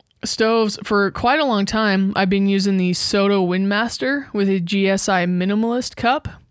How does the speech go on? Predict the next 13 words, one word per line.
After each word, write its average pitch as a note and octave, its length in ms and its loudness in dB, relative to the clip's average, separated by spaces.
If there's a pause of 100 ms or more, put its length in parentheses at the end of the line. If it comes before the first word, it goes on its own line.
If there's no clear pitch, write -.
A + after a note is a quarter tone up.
(200)
And, F#3 520 -2 (560)
uh, G2+ 440 -2 (140)
for G3 180 0
whatever G#3+ 420 0
reason, G#3 600 0 (260)
I F3 200 -2
just - 1000 -4 (380)
decided F#3 580 0
that E3+ 220 0
I F#3 100 0
wanted F#3 260 0
to E3+ 80 -2
try F#3 600 0